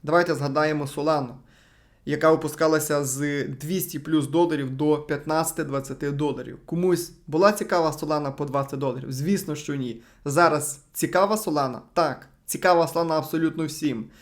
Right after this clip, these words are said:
І навіть якби при двадцяти доларах цей блокчейн був би кращий в декілька разів,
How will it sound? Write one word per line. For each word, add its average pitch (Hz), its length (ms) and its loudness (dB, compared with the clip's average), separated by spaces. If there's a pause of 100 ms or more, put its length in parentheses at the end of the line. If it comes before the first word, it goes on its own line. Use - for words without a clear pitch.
(340)
І 160 200 4 (300)
навіть 165 440 2
якби 135 260 -4
при 135 220 -4
двадцяти 147 380 0
доларах 151 460 2
цей 160 160 0
блокчейн 147 420 -2
був 165 140 2
би 147 120 -2
кращий 151 680 0
в 131 100 -8
декілька 151 420 0
разів, 139 380 0